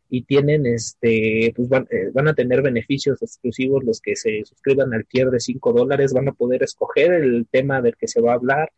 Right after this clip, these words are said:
Van a recibir saludos personalizados y muchas sorpresas que tenemos para ustedes. Además de que hay la posibilidad de que sean invitados al Podcast Sin Rostro y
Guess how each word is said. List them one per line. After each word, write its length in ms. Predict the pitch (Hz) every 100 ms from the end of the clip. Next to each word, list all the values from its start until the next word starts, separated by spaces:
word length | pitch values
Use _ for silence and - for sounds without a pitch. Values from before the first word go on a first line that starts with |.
| _ _ _
Van 180 | 123 127
a 60 |
recibir 480 | 113 - 113 123 123
saludos 540 | - 120 120 160 175 -
personalizados 920 | 117 - 120 110 113 143 143 160 160
y 140 | 117 131
muchas 280 | 139 151
sorpresas 420 | - - 120 135 -
que 260 | 110 107 -
tenemos 360 | 120 120 123 -
para 180 | 107 110
ustedes. 520 | - 165 185 226 - _ - _
Además 500 | 120 120 123 131 135
de 120 | 143 135
que 380 | 117 104 92 _ _ _ _
hay 140 | 139 143
la 160 | 143
posibilidad 560 | - - 131 131 151 165
de 120 | 147
que 500 | 131 120 113 107 110
sean 360 | 113 - 143 143
invitados 600 | 123 117 - 135 131 120
al 100 | 104
Podcast 360 | - - 135 -
Sin 100 | 131
Rostro 420 | 131 - 160 226 - _ _ _ _ _ _
y 300 | 135 135 156